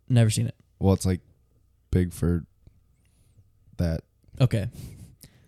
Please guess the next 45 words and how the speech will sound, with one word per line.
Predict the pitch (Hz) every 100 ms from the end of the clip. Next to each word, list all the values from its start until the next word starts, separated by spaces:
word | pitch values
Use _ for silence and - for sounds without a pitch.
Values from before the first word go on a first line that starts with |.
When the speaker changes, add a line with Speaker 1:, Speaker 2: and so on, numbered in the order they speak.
| _
Speaker 2:
he's | - 185 104
in | 147
Speaker 1:
terrible | 131 120
Speaker 2:
it, |
Speaker 1:
in | 113
this. | 117 - - - _ _ _ _ -
Speaker 2:
yeah. | -
Speaker 1:
Terrible. | 147 160 151 117 110 123 - - _ _ - -
Every, | 147 170 175
like, | 147 135
the | 127
writing | 123 139 165 175 160
is | 139
so | - 147 156
bad. | 135 131 127 120 -
F. | 143 156
Murray | 156 151
Abraham | 143 143 143 143 139
is, | - 127 120 117 - _ _ _ _ _ -
he's, | - 170 165
like, | 170 156
the |
villain, | 123 131 147 156 147
I | 143
guess, | 143 143 -
and | 131 131
he's | - 151 170 151
fine. | - 113 135 143 156 156 -
He's | 127 120 _ -
probably | - 139 139
the | 123
best | 113 123 123
one | 113
in | 120
the |
movie, | 127 131 123
but | 113 107 _ _ _ _
the | - 139
story | 185 190 180 147
is | 135
just, | 127 117 -
like, | 120 117 -
so | - - 131
stupid, | 123 - 113 107 107
and, | 107 110